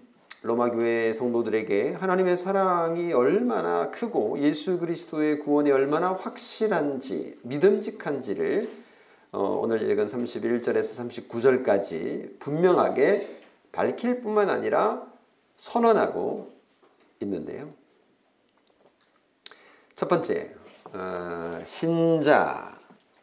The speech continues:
하나님이 우리 편이기 때문에입니다. 바울은 로마 교회 성도들에게 이렇게 말하죠.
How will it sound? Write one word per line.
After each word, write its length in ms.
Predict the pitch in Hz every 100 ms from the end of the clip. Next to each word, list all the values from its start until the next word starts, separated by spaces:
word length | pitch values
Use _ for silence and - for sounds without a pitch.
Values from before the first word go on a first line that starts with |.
| _ _ _ - - - - - - _ _ _ _ _ _ -
하나님이 920 | - 226 233 208 196 170 160 165 185
우리 400 | 147 113 127 131
편이기 760 | - 143 127 120 117 127 120 -
때문에입니다. 400 | 143 101 - - - - - - - - - - - - - - _ - 80 - - - _ - - _ _ _ _ - - - -
바울은 340 | 156 170 175
로마 280 | 151 151 160
교회 160 | 151 151
성도들에게 480 | 147 147 143 131 127
이렇게 200 | 120 143
말하죠. 500 | 107 90 85 117